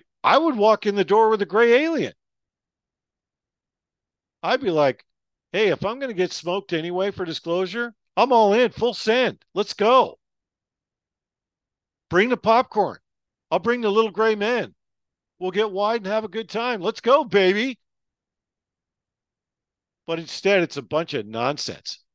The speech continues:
Well, I can't talk about that. It's classified. Really? You're telling the world that we have alien bodies.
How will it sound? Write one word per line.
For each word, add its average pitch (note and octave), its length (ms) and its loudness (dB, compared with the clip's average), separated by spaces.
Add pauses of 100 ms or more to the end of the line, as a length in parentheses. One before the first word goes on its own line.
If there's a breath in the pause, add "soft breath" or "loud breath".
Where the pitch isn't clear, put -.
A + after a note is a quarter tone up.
(1000)
Well, F2+ 120 -6
I F2 40 -10
can't E2+ 200 -12
talk D2+ 120 -12
about D2 200 -10
that. C#2+ 100 -6
It's C#2+ 120 -6
classified. D#2 560 -6 (880)
Really? G#3+ 520 4 (1600)
You're F3 120 2
telling B3+ 360 4
the G#3 80 4
world A3 400 6
that E3+ 100 6
we F#3+ 180 6
have G3+ 200 6
alien G#3+ 400 6
bodies. G#3 560 4